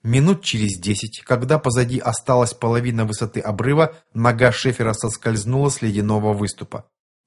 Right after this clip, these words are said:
Внезапного рывка оказалось достаточно, чтобы потеряли опору и руки. Метра полтора он скользил вниз по склону, хватаясь за любой оледенелый выступ,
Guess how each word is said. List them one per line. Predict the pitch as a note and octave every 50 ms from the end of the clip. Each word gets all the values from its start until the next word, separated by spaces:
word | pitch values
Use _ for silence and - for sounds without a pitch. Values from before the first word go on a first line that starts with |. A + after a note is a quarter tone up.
| _ -
Внезапного | F2+ F2+ G2+ A2 A#2+ A#2 G#2+ C3+ C3 B2+ - B2+ B2 A#2+ A#2+ A#2
рывка | A#2+ A2+ - - - D3 D3 C3 - -
оказалось | - - - B2 A2+ C#3+ C3+ B2+ A#2+ G#2+
достаточно, | G#2 B2 A2+ A2 - - D3 D#3 - A#2 - - - G2 F#2
чтобы | - - A2+ G#2+ A2+
потеряли | - A#2 A2 - A#2+ A#2 B2 B2 A#2
опору | A#2 - A2 G#2 - - A2 A2+ A#2 A#2
и | - - A#2
руки. | A2+ G#2 G#2+ F2+ - - - - _ _ _ _ _ _ _ _ _ -
Метра | G2+ G2+ A2+ B2+ A#2+ - A2+ A2+
полтора | A2+ - - A2+ A2 - - A#2+ B2 B2+ A#2+ -
он | A#2+ A#2
скользил | A2+ - - - B2+ A#2+ B2 A#2+ A#2 B2 C3 B2 A2+
вниз | G#2+ A#2 B2 B2+ B2 A2 -
по | - G#2+
склону, | - - - - B2+ C3+ D3+ C#3+ C#3
хватаясь | C3 - A2+ A2+ A#2 A#2 - - B2 B2 A#2+ A#2
за | G#2+ G2 A#2
любой | A2+ G#2+ A2 G#2+ G#2+ B2+ B2+
оледенелый | - - A#2 A#2 A#2 G#2+ G#2 G#2+ A#2 A#2+ A#2+ A#2 A2+ A2
выступ, | G#2 G2 A2 C3 C3 - - D#3+ C#3+ -